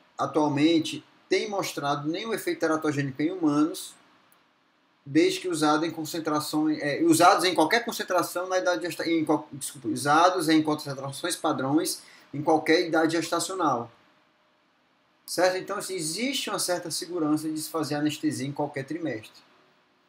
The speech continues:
E aí, o que esse, esse comitê fala é que não se deve hoje em dia, sob risco de trazer piora no prognóstico da gestante, não se deve hoje adiar por motivo materno-fetal a cirurgia,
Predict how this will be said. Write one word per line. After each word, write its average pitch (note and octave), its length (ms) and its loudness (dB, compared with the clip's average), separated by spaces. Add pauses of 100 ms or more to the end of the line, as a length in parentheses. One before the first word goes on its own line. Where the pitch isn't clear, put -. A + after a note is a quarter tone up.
(140)
E F#3 80 -2
aí, G#3+ 560 4 (200)
o D3+ 80 -6
que B3+ 200 -2
esse, D4 200 2 (220)
esse D#3 220 -4
comitê C#3+ 420 -2
fala F3 460 -2
é D#3 60 2
que E3+ 140 -8 (140)
não D4 160 0
se D4+ 140 -2
deve F3 280 4
hoje D#3+ 200 6
em C#3+ 80 0
dia, F#3+ 420 -4 (920)
sob A#3+ 440 -2
risco F#3+ 460 -4
de D#3+ 120 -8
trazer D#3 400 2
piora G3 760 2
no D#3 140 2
prognóstico C#3 600 -2
da A#2 380 -4
gestante, D#3 840 -6 (420)
não E3+ 180 -4
se G#3+ 160 -6
deve E3+ 220 4
hoje F3+ 160 -2
adiar F3+ 520 2
por F#3 160 -6
motivo F#3 480 -6
materno-fetal F#3 840 -2
a F#3+ 60 2
cirurgia, F#3+ 640 -4